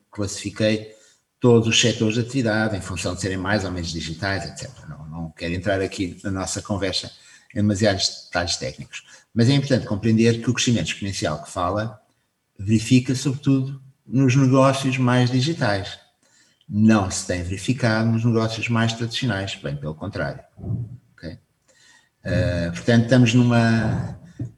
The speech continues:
eh, nu-, numa evolução em, em capa, como dizem os americanos, em que há uns que sobem e há uns que descem.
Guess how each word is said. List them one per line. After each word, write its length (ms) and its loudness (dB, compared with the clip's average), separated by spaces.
eh, 280 -14
nu-, 220 2
numa 180 6
evolução 640 6
em, 200 4
em 200 2
capa, 320 2
como 240 -4
dizem 520 -2
os 140 -4
americanos, 600 2
em 140 0
que 200 -10
há 140 4
uns 220 6
que 100 -6
sobem 380 4
e 20 2
há 60 2
uns 180 4
que 100 -8
descem. 340 -6